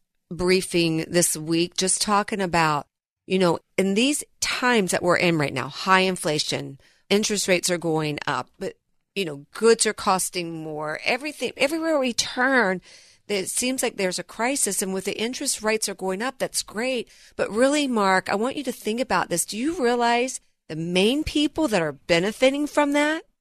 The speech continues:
are the people that have money because they can take advantage, because they can invest more, they can spend more. I want you to think about the stock market.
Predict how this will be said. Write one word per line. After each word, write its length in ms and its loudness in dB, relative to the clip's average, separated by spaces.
are 100 6
the 100 0
people 240 0
that 120 4
have 140 2
money 460 0
because 280 0
they 160 4
can 160 -4
take 220 2
advantage, 800 0
because 280 -2
they 120 2
can 160 -2
invest 580 2
more, 300 2
they 140 -4
can 180 -6
spend 400 -2
more. 200 0
I 40 4
want 200 0
you 80 -6
to 80 -4
think 160 -4
about 220 2
the 80 0
stock 360 0
market. 400 -2